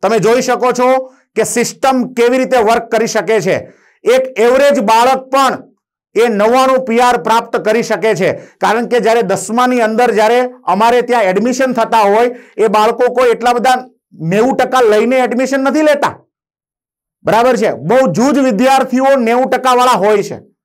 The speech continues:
અને ઈ નેવું ટકા વાળા વિદ્યાર્થીઓ જે હોય છે, એમને તે નવ્વાણું પી આર આવે અને ન હોય એમને પણ આવે. બરાબર છે? પરંતુ એ વન ગ્રેડ આખી વસ્તુ અલગ છે.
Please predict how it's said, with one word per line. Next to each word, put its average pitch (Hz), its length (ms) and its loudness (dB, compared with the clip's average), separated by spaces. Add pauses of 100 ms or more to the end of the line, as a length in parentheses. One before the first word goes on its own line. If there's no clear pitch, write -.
(480)
અને 214 180 0
ઈ 247 100 2
નેવું 226 380 0
ટકા 254 220 0
વાળા 254 180 2
વિદ્યાર્થીઓ 247 760 0
જે 240 180 0
હોય 226 340 0
છે, 226 260 0 (520)
એમને 254 280 2
તે 269 140 0
નવ્વાણું 262 400 2
પી 262 100 0
આર 262 120 4
આવે 254 200 2 (320)
અને 233 160 0
ન 214 160 0
હોય 269 300 2
એમને 277 260 2
પણ 294 180 0
આવે. 202 240 0 (960)
બરાબર 233 360 0
છે? 156 160 -6
પરંતુ 269 680 -4
એ 214 100 2
વન 277 240 2
ગ્રેડ 277 200 0
આખી 269 220 0
વસ્તુ 262 280 -2
અલગ 285 280 2
છે. - 240 -8